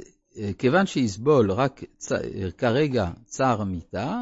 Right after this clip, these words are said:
מפני פגם הנחש, אז יזכה תכף לחיי עולם, ויהיה רק כהולך לישון,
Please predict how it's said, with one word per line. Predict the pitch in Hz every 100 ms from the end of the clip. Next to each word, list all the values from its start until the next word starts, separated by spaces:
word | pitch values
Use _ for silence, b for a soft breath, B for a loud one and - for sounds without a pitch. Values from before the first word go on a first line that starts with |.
| 226
מפני | 110 - 139 135
פגם | 98 123 110
הנחש, | 92 82 - 185 254 -
אז | 214 185
יזכה | 143 - 165
תכף | 139 120 120 117
לחיי | - 104
עולם, | 87 98 160 127
ויהיה | 117 117
רק | 135 -
כהולך | 107 101 123 -
לישון, | 90 - 165 214